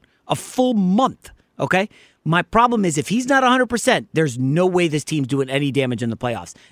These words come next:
And I also question, against good teams, can the defense get it done? We know the offense, if Kyler's healthy, is gonna be there. But, Rob, this is a defense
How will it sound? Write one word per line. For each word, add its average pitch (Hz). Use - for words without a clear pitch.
And 151
I 151
also 180
question, 143
against 143
good 160
teams, 147
can 135
the 120
defense 151
get 127
it 101
done? 107
We 123
know 233
the 202
offense, 202
if -
Kyler's 180
healthy, 175
is 135
gonna 156
be 151
there. 170
But, 135
Rob, 143
this 147
is 151
a 151
defense 131